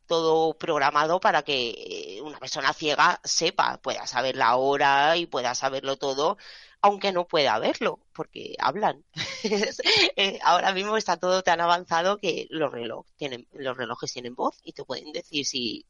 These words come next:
esta misma cosa que otras personas necesitan una aplicación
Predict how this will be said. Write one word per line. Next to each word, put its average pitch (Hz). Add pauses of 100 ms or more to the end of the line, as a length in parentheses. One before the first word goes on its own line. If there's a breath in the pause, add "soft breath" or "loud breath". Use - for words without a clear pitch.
(260)
esta -
misma 202
cosa 226 (320 loud breath)
que 165
otras 151
personas 165
necesitan 127
una -
aplicación -